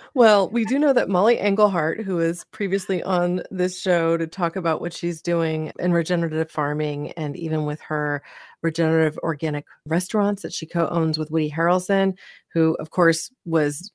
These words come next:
in Kiss the Ground, right? She's moving out to Texas,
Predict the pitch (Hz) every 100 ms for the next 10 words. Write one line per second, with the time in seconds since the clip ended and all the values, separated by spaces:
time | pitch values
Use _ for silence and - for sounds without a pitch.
0 | - 180 170 170 175 196 - 185 196 185
1 | 202 190 190 - - 233 240 285 254 226
2 | 208 214 - - 311 - 139 156 233